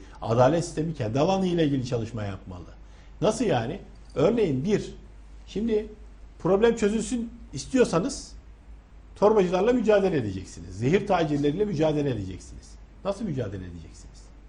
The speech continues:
Öneride bulunduk. Dedik ki siz torbacıyı yakaladınız, ne yaptınız? Cezaevine koydunuz. E, bu adam cezaevinden çıktıktan sonra yine aynı tehlike.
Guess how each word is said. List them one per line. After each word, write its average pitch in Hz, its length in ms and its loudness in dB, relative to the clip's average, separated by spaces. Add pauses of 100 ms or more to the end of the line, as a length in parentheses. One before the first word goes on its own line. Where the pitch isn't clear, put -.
(760)
Öneride 131 400 2
bulunduk. 92 360 -6
Dedik 170 280 -8
ki 131 100 -4 (360)
siz - 180 -14
torbacıyı 143 460 0
yakaladınız, 143 580 -2
ne 156 40 4
yaptınız? 185 460 0
Cezaevine 135 500 2
koydunuz. 135 520 2 (1160)
E, 120 120 -4
bu 139 100 4
adam 175 380 2
cezaevinden 175 520 2
çıktıktan - 440 -6
sonra 185 200 -4
yine 226 200 0
aynı 202 220 0
tehlike. 143 480 -4